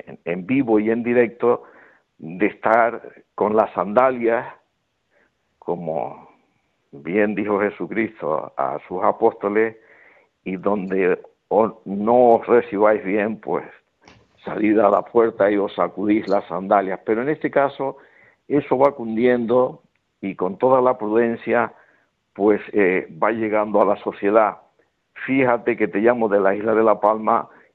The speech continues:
y, y esto es, eh, pequeño, ¿no? Y entonces, pues, después de, de, de, de, de, de un tiempo, pues, las cosas tienen una forma. Yo también, eh, en este caso, participo en la misión de esta casa.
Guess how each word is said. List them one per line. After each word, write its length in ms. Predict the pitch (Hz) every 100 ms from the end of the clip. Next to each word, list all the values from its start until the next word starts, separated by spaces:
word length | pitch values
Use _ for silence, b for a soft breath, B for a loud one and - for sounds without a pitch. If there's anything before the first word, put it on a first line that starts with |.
| _ -
y, 320 | 98 95 - -
y 160 | 98
esto 320 | 104 - 101
es, 160 | 104 90 - -
eh, 180 | 82 80
pequeño, 640 | - 95 - 139 151 95
¿no? 260 | 98 156 190 _ _ _ _ _ b b b b b b -
Y 120 | 117
entonces, 520 | 117 131 139 147 139 139
pues, 200 | 107 104
después 360 | 95 117 123
de, 200 | 123 113
de, 240 | 98 104 92
de, 300 | 92 90 73
de, 280 | 73 -
de, 240 | 64 67 65
de 240 | 71 -
un 160 | 117 110
tiempo, 540 | 120 120 104 139 139 b b b b _ _
pues, 200 | 87 90
las 180 | 85 -
cosas 540 | - 107 107 117 117 - - - _
tienen 240 | - 104 107
una 180 | 107 92
forma. 420 | 117 147 104 76
Yo 460 | 139 170 131 - _ _ _
también, 640 | 78 80 98 127 139 107 - b b b b b _
eh, 500 | 80 78 69 69 -
en 140 | 73
este 280 | 104 110 98
caso, 500 | 98 113 127 117 - -
participo 680 | 101 - 95 - 120 120 110
en 80 |
la 100 | 113
misión 500 | 95 98 - 127 127
de 80 | 107
esta 260 | 113 - 104
casa. 400 | 151 170 117